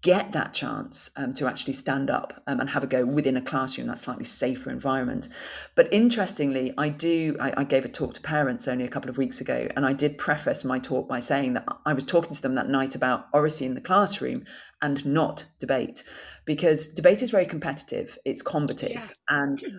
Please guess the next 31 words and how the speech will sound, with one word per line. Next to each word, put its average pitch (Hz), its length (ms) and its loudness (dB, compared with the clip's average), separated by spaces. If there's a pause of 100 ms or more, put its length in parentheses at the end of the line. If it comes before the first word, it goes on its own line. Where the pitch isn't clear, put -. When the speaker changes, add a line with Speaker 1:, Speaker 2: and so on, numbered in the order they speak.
(120)
Speaker 1:
we 160 120 2
actually 180 320 -2
find 131 460 0 (100)
that 139 140 -8
students 151 720 0
who 131 220 0
are 127 340 2
very 151 260 8
strong 127 240 -2
debaters 131 480 -2
obviously 143 280 -2
then 139 240 0
aren't 220 260 0
actually 185 300 -2
very 147 220 2
good 160 460 2 (200)
at - 80 0
exploratory - 580 2
talk 127 300 -2
discussions - 680 -2 (440)
because 151 420 2
they, 147 280 6
they 143 180 2
want 143 220 0
to - 100 -6
win. 180 260 0 (300)
<laughs> - 260 -14
Their 170 280 4
view 147 260 4
is 120 140 -2
right. - 440 -2